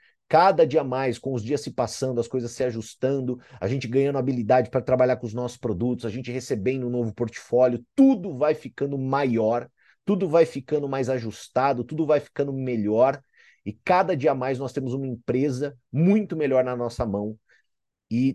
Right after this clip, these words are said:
ter uma empresa muito melhor na nossa mão é também uma grande responsabilidade da gente poder contar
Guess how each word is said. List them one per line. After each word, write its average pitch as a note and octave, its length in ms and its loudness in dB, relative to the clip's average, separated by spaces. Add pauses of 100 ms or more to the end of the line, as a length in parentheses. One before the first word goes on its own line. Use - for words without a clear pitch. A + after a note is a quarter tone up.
ter C#3 160 0
uma C3+ 120 -4
empresa B2 360 -2
muito B2 180 -6
melhor A#2 240 -2
na A2+ 120 -6
nossa A2+ 240 -4
mão A2+ 200 -2
é A#2 60 -2
também A2+ 240 -4
uma A#2 140 -6
grande G#2 260 -6
responsabilidade G#2 880 -6
da G2 140 -6
gente G#2 180 -10
poder G2+ 280 -6
contar A2+ 600 -8